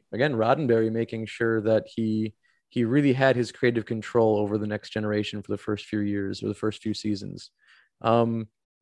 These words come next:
and when we look then at, like, really comparing the things that make The Next Gen great, so,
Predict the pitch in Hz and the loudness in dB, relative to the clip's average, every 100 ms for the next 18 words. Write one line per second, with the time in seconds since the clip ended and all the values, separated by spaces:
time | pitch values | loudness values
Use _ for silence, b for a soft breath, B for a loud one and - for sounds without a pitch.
0 | _ 123 127 143 135 110 185 - 113 120 | _ 0 2 2 2 2 0 0 0 0
1 | 113 110 - 113 113 - 110 113 107 - | 0 -6 -2 0 0 0 0 2 0 -8
2 | _ _ _ 123 160 143 139 147 131 113 | _ _ _ 4 6 6 2 0 0 -2
3 | 135 113 104 117 117 - 117 113 107 - | -2 -2 -2 0 0 -2 -4 -4 -6 -6
4 | 110 101 113 - - _ _ - 123 113 | -6 -2 -4 -4 -8 _ _ 2 4 4
5 | 110 | 2